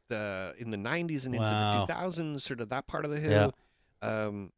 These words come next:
Speaker 1: he's not much older than me, but he was just this cool dude. And I, I was trying to get him on this show because I'm sure
Speaker 2: Yeah.
Speaker 1: he has some great stories.
Speaker 2: Everyone's got road stories for
Speaker 1: Yeah,
Speaker 2: sure, you
Speaker 1: for
Speaker 2: know?
Speaker 1: some reason they, uh, <laughs> their,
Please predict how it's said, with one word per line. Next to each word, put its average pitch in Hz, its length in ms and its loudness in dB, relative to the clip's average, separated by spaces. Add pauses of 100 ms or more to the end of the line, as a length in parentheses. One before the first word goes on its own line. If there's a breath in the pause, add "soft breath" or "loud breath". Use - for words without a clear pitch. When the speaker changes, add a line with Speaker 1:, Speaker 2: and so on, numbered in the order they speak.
Speaker 1:
he's 123 220 -18
not 208 140 -6
much 277 160 -4
older 170 160 0
than 110 120 -2
me, 113 380 -2
but 127 100 0
he 120 120 -4
was 123 80 -6
just 143 260 -16
this 131 160 -8
cool 131 240 0
dude. 110 380 -2 (320)
And 123 100 2
I, 123 140 4 (180)
I 131 80 4
was 131 120 0
trying 190 180 2
to 185 80 4
get 147 100 2
him 131 100 0
on 127 220 4
this 127 160 4
show 143 300 6
because 107 300 -4
I'm 123 100 -4
sure - 180 0
Speaker 2:
Yeah. 107 140 8
Speaker 1:
he 156 80 2
has 110 240 2
some 85 140 -14 (500)
great 123 320 0
stories. - 180 -4
Speaker 2:
Everyone's 120 220 4
got 95 200 4
road 98 300 4
stories 98 360 0
for 120 40 -2
Speaker 1:
Yeah, 139 240 10
Speaker 2:
sure, 127 300 10
you 104 80 6
Speaker 1:
for - 60 6
Speaker 2:
know? 127 40 4
Speaker 1:
some 156 220 4
reason 135 340 2
they, 120 220 4
uh, 107 180 6 (840)
<laughs> 117 220 -4
their, 147 140 6